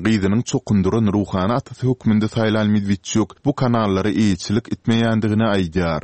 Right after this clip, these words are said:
Ikinji fevralda girizelen gadagynçylyklara laýyklykda kanallar distini efirden kesilýär, emma internetde ýaýlymyny dowam etdirer. Özbekistanyň gün ortasyndaky Surxondarýo regionunda ýerli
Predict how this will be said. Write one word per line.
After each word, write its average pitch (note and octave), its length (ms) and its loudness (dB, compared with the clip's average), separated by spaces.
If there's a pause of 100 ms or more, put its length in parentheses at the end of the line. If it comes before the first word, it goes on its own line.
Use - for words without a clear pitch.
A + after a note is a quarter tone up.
(160)
Ikinji F2+ 280 0
fevralda G#2+ 480 0
girizelen G#2 520 0
gadagynçylyklara G2 840 -2
laýyklykda G2 800 -2 (160)
kanallar G2 600 0
distini G2 460 -2
efirden G2+ 420 -2
kesilýär, A2 540 -2 (140)
emma A#2 340 0
internetde F#2+ 640 -2
ýaýlymyny F#2+ 680 0
dowam G2 360 -2
etdirer. F2+ 480 -4 (520)
Özbekistanyň G2+ 800 0
gün C3+ 100 0
ortasyndaky A#2 760 -2
Surxondarýo G2 880 0
regionunda A#2 680 0
ýerli F#2 380 0